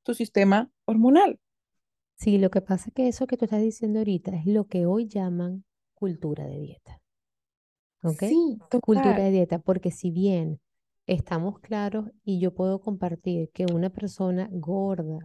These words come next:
Speaker 2: o, o, perdón, una persona delgada no tiene por qué ser sana, ¿ok? A mí tampoco que me vengan que una persona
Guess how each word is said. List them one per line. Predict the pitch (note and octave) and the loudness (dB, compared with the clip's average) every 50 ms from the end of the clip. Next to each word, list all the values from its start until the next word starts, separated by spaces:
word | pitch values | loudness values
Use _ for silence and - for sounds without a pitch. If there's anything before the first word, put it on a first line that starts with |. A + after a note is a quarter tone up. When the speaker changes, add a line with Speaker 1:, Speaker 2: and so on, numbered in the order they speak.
| - - | -6 -4
Speaker 2:
o, | E3+ E3+ | -2 -2
o, | - - - E3+ | -2 -4 -8 -6
perdón, | - F3 E3 E3 F#3 F3+ E3+ | -2 -2 0 0 0 0 0
una | E3+ E3+ F#3 | 0 -2 -2
persona | F#3 G#3+ G3 - - F#3 F3+ F#3 F#3+ | -2 -4 -6 -4 -4 -4 -2 -2 -2
delgada | F3+ F3+ E3+ E3+ E3 E3+ F#3 F#3 F3+ E3 D#3+ E3 | -2 -2 -2 -2 -2 -4 -4 -4 -4 -6 -6 -4
no | E3 E3 F3 F#3 | -2 -2 -2 -2
tiene | - - A3+ B3 B3+ A3+ F3 | -2 -4 -4 -2 -2 -4 -4
por | - F#3 E3+ - | -4 -6 -6 -6
qué | - D#3 | -8 -8
ser | - - E3 D#3 D#3+ | -6 -6 -6 -6 -6
sana, | - - F3+ D#3 D3 D3 F3 F3+ - _ _ _ _ _ _ _ _ _ _ _ _ _ _ | -8 -6 -6 -4 -4 -4 -6 -8 -10 _ _ _ _ _ _ _ _ _ _ _ _ _ _
¿ok? | - F3 D#3+ - - E3+ F3+ A3 - _ _ _ _ _ _ _ - | -2 -2 -2 0 0 -2 -2 -2 -4 _ _ _ _ _ _ _ -8
A | F3 | -4
mí | E3 D#3 D3+ D3+ | -4 -4 -2 -4
tampoco | F#3 F#3+ F#3 F#3 G3 F3+ G3 F#3 | -4 -6 -2 -4 -4 -4 -2 -2
que | G#3+ | -2
me | G#3+ G#3+ | -2 -2
vengan | G#3 G3 F#3+ G3 F#3+ | -2 -2 -2 -2 -4
que | F#3 - F3+ | -4 -4 -4
una | E3 D#3 E3+ | -2 -2 -4
persona | D#3+ - F3 F3+ - - F#3 F3+ F#3 F#3+ - | -6 -8 -10 -10 -8 -6 -4 -4 -4 -4 -6